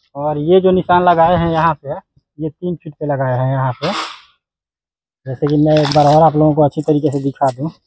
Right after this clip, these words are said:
जहाँ दे-, देख सकते हैं, बिल्कुल करेक्ट तीन feet है यहाँ। अब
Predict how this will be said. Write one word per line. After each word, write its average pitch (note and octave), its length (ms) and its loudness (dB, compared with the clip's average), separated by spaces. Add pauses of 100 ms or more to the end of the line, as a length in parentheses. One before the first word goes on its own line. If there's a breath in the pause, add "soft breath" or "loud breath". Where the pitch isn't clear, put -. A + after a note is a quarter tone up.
(720)
जहाँ C3+ 260 0
दे-, D3+ 160 2
देख C#3+ 200 0
सकते D#3 320 0
हैं, D3+ 120 4
बिल्कुल E3 260 -2
करेक्ट D#3+ 300 2
तीन D#3 240 2
feet D3 260 -2
है C#3 80 4
यहाँ। C3+ 240 0 (1500)
अब D#3+ 180 0